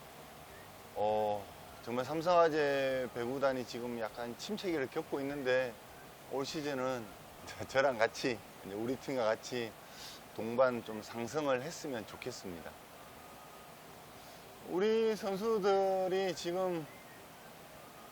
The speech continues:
좀 많이 성장을 해야 됩니다. 어, 그 중에서도 이제 제가 원하는 부분은 제가 일단 센터 출신이다 보니 우리 정호영, 박은진 선수가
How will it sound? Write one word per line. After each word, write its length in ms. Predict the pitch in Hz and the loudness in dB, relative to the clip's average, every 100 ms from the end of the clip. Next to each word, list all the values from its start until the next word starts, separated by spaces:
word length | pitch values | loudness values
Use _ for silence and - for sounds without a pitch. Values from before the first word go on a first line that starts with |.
| - - | -12 -4
좀 120 | 156 | 4
많이 280 | 120 143 170 | 6 6 4
성장을 460 | 220 247 226 175 | 2 6 6 6
해야 160 | 185 247 | 4 2
됩니다. 400 | 135 101 85 87 - - - - - | 2 -2 -2 -4 -6 -16 -16 -16 -12
어, 180 | - 110 - | -8 -8 -2
그 120 | 147 | 0
중에서도 760 | 160 220 196 185 165 160 156 143 | 4 4 2 2 4 4 6 4
이제 160 | 123 120 | 0 -2
제가 240 | 127 156 | 6 8
원하는 500 | 156 131 160 170 160 | 8 6 4 4 0
부분은 600 | 135 135 139 131 139 117 - - - - - | -2 -2 0 0 0 -2 -6 -14 -16 -16 -8
제가 440 | - 113 139 135 | 0 6 8 8
일단 200 | 127 131 | 4 0
센터 340 | 127 190 190 190 | -2 -2 -2 -2
출신이다 520 | - 165 185 151 120 | -4 -8 -4 0 0
보니 560 | 107 120 113 110 107 95 - - - - - - 95 | 0 -2 -2 -2 -4 -8 -14 -16 -16 -16 -16 -12 -6
우리 240 | 101 104 | -2 -2
정호영, 600 | - 107 113 127 127 117 | -2 0 2 4 4 2
박은진 500 | 98 101 107 127 127 | 2 4 4 2 0
선수가 560 | 117 113 110 101 101 | -2 -4 -2 2 2